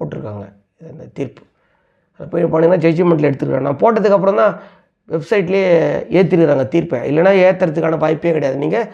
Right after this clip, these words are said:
சி ஏ போட்டு தான் வாங்க வேண்டியிருக்கும் நீதிமன்றத்துல போய். வாங்க, விஷயத்துக்குள்ள போயிடலாம். தீர்ப்பு வந்து பார்த்தீங்கன்னா,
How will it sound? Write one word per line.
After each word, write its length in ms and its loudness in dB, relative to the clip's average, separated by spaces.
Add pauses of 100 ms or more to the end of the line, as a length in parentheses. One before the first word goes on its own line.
(120)
சி 180 -4
ஏ 120 6
போட்டு 240 0
தான் 120 4
வாங்க 200 4
வேண்டியிருக்கும் 500 -2
நீதிமன்றத்துல 600 -4
போய். 220 -12 (640)
வாங்க, 220 4
விஷயத்துக்குள்ள 440 0
போயிடலாம். 480 -6 (1800)
தீர்ப்பு 400 0
வந்து 80 0
பார்த்தீங்கன்னா, 480 0